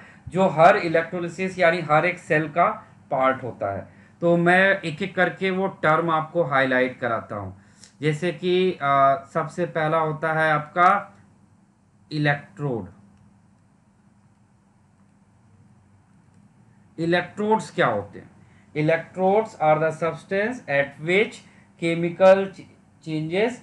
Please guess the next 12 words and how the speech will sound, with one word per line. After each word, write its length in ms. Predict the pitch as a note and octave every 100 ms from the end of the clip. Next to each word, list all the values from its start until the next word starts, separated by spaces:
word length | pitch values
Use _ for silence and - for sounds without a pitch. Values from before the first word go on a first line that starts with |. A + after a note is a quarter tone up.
| - C#3+
occurs, 500 | C#3+ D3 G2+ - - _ _ - -
जिसके, 520 | D3+ E3+ G3 G3 - C3
the 80 |
substance, 580 | C#3 D3+ F3+ E3 G3+ G#3
जिसके 320 | F3+ F3 -
सरफेस 540 | F3+ F3 E3 G3 F#3+ -
पे 160 | F#3+ G3
आपके 320 | E3+ E3+ F#3
केमिकल 440 | F3 E3+ D#3+ F3+
चेंजेस 380 | D#3 E3 D#3+ F3+
होते 260 | D#3+ D3 D#3+
हैं, 300 | D#3+ A3